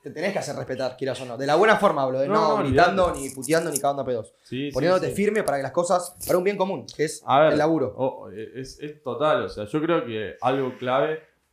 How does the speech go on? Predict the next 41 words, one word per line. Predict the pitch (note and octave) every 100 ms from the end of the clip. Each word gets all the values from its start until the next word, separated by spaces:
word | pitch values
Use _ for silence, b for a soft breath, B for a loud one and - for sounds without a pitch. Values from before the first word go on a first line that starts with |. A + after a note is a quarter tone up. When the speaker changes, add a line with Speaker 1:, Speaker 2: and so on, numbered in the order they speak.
| _
Speaker 2:
eh, | G#2+ G2+ G2 F#2+ - G#2+
en | A#2
todo | C#3+ F#3+
el | C3
equipo, | C3 B2+ G#2+
o | F#2+
sea, | - G2
no, | G2 G2 F#2
no | G2 A#2
solo | B2+ C3 A2+ G2 F2+ E2+
los | F2+ F#2
cofundadores | F#2+ F#2+ G2 G2+ B2+ A2
o | G2
lo | F#2+
que | -
sea, | - A#2+ C3+ C#3 _ _ _ _ _ _
es | D3 D#3
poder | D#3+ D3+ E3+
transmitirle | E3 C#3+ C3 B2 D3+ F3
a | D3
todos, | C#3 D#3 F#3+ F#3+ - _ _ _ -
eh, | A#2 G#2+ G#2 G2 F#2+ F#2+ F#2+ -
el | A#2+ A#2+
objetivo, | A#2+ A2+ A2+ C3 C#3+ A#2+ G#2+ F#2
el | A2+
objetivo | A2+ A#2 A2 E3+ E3 C3 A2
Speaker 1:
El | B2
Speaker 2:
o |
Speaker 1:
objetivo | C3 E3 E3+
Speaker 2:
la |
Speaker 1:
común, | D3+ D3
Speaker 2:
visión | D#3+ E3
Speaker 1:
sí. | D3+
Speaker 2:
que, | C3 A2+
que | A#2
tiene, | B2+ C3 A#2 -
que | A2
tiene | B2 B2
su | A2+
negocio, | A2+ A2+ A2+ G2+
¿no? | A2+ E3 -